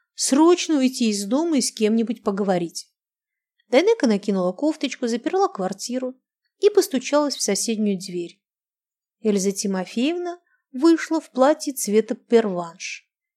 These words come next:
Белый воротничок ришелье, седые волнистые волосы, собранные в аристократический благородный пучок. Взглянув на нее, Дайнека почувствовала: вот человек –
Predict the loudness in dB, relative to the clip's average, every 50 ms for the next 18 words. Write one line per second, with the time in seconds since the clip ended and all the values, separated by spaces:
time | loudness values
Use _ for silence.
0 | _ 2 4 6 8 6 6 6 4 2 0 -2 -4 -4 -4 -2 -2 -2 0 0
1 | 0 -2 -2 -2 -2 -2 -2 -2 0 0 0 0 0 0 -4 _ _ _ _ _
2 | -6 -2 0 4 6 8 8 6 6 2 0 0 0 -2 -2 -2 -4 -4 -2 -2
3 | 0 0 0 0 -2 -4 -6 -6 -6 -4 -2 -2 0 0 0 2 2 2 2 2
4 | 2 0 0 -2 -4 -4 -2 -2 -4 -4 -4 -4 -8 -8 -6 -8 -10 -8 -6 -6
5 | -4 -2 -2 0 2 2 2 2 2 0 -2 -2 -4 -2 -4 -6 -4 -4 -4 -4
6 | -4 -6 -16 _ _ _ _ _ _ _ _ _ _ _ _ _ _ _ -10 -6
7 | 0 2 4 4 4 4 2 0 0 -2 -2 0 2 2 4 6 6 6 6 4
8 | 0 -4 -6 -4 -2 -2 -2 -2 -4 -6 -6 -6 -8 -10 -12 -14 -14 -12 -12 -14
9 | -16 -18 _ _ _ _ _ _ _ _ _ _ -8 0 4 4 4 4 2 0
10 | 0 0 2 2 0 0 -4 -6 -10 -12 -18 -20